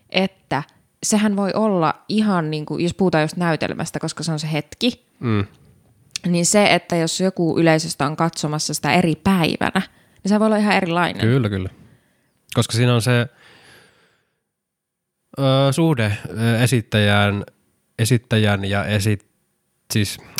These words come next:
Speaker 2: yleisön ja esittäjän välillä oleva se
Speaker 1: Mm.
Speaker 2: yhteys. Siinähän on jonkinlainen suhde myös siinä sitten. Esim just teatterissa etenkin,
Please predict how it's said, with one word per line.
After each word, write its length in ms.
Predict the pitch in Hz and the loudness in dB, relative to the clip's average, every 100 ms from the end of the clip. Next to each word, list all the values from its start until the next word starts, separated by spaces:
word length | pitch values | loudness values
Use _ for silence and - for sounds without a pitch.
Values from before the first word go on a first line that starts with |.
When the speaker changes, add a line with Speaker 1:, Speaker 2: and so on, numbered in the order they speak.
| - 58 | -12 -4
Speaker 2:
yleisön 500 | 131 156 120 113 104 | 0 2 2 2 2
ja 100 | 90 | 0
esittäjän 400 | 101 98 80 69 | -2 -4 -4 -4
välillä 300 | 78 65 - | -6 -6 -8
oleva 260 | 87 85 113 | -8 -8 -8
se 100 | 151 | -2
Speaker 1:
Mm. 140 | 214 | 2
Speaker 2:
yhteys. 420 | 226 202 170 160 170 - - - - - - | 2 2 -2 -4 -6 -8 -14 -20 -20 -20 -14
Siinähän 260 | - 123 135 | -4 0 0
on 60 | 139 | 0
jonkinlainen 440 | 135 120 117 110 | 0 0 0 0
suhde 240 | 110 113 | 0 0
myös 260 | 104 101 - | 0 -2 -2
siinä 220 | 107 95 | -4 -2
sitten. 320 | 95 95 - - _ _ _ _ _ _ _ _ _ _ - | -6 -8 -12 -12 _ _ _ _ _ _ _ _ _ _ -12
Esim 280 | 98 104 113 - | -4 0 0 -2
just 140 | 110 - | -4 0
teatterissa 460 | 110 98 - - | 0 0 -6 -8
etenkin, 340 | - 82 78 | -8 -6 -8